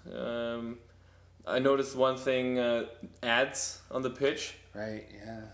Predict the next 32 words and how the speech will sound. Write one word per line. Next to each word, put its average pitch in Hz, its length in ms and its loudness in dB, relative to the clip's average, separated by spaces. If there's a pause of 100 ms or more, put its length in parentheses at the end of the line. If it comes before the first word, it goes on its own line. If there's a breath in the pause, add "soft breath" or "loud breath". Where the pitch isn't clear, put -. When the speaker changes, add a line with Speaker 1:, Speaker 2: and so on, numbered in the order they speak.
(300)
Speaker 2:
Um, 104 340 -8 (1200 loud breath)
yeah, 139 300 6
I'm 160 80 2
a 180 60 4
football 143 380 2
purist, 117 600 -4 (180)
so 101 500 -2
when 110 140 -4
I 110 160 4
showed 110 300 0
up 113 240 2
and 104 300 -8
all 120 160 -2
of 120 40 0
a - 40 -2
sudden 143 100 -2
there 127 80 2
was 107 120 0
ads 117 580 2 (500 loud breath)
on 110 160 2
the 107 40 -6
pitch, 113 360 -2
and, 98 440 -8 (360 loud breath)
and 110 200 -2
other 135 260 4
people 135 280 -2
were 110 100 2
tweeting 127 400 -2
about 120 260 -2
this 117 200 0
too, 120 500 0
and, 98 200 -6